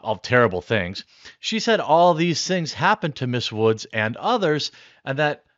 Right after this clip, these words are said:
when Miss Wood and Mister Warner, uh, was with Marilyn Manson, every moment wa-, a survival. When I said, 'No, this didn't happen to me,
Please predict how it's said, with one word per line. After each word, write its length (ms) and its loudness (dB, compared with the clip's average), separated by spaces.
when 440 -2
Miss 320 -2
Wood 400 -2
and 240 -2
Mister 380 -4
Warner, 540 -4
uh, 340 2
was 320 0
with 480 2
Marilyn 320 -4
Manson, 380 -8
every 340 2
moment 440 4
wa-, 200 0
a 140 -2
survival. 1080 2
When 180 -4
I 120 0
said, 340 -2
'No, 500 6
this 240 -4
didn't 240 -4
happen 360 0
to 120 -8
me, 260 -6